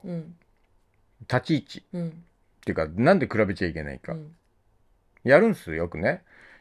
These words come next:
Speaker 2: じゃあ、この間Mac Studio Ultra出ました。
Speaker 1: うん。
Speaker 2: じゃあ、Windowsパソコンの方がすげえや、とかっつって、
Speaker 1: うん。
Speaker 2: 論争にネットになるわけですよ。
Speaker 1: うん。うん。
Speaker 2: まあ、Windowsパソコンの方が早いんですよ。
Speaker 1: うん。
Speaker 2: 処理速度。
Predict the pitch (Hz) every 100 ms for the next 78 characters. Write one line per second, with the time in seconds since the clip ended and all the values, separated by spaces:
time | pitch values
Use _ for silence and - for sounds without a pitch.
0 | - 151 104 87 117 120 117 110 110 98
1 | - 120 98 92 85 87 95 - 95 87
2 | 87 82 82 98 98 - - 170 156 160
3 | _ _ _ _ _ 127 131 104 120 120
4 | 113 120 104 78 76 71 95 98 82 -
5 | - - 165 165 - _ 90 - _ _
6 | _ _ _ _ 110 123 123 120 113 110
7 | 95 - - 85 98 104 - 107 113 92
8 | 69 - - 80 76 _ _ _ _ _
9 | _ _ - 135 147 156 156 135 92 71
10 | 69 65 - 107 113 90 - - 170 160
11 | 113 113 82 67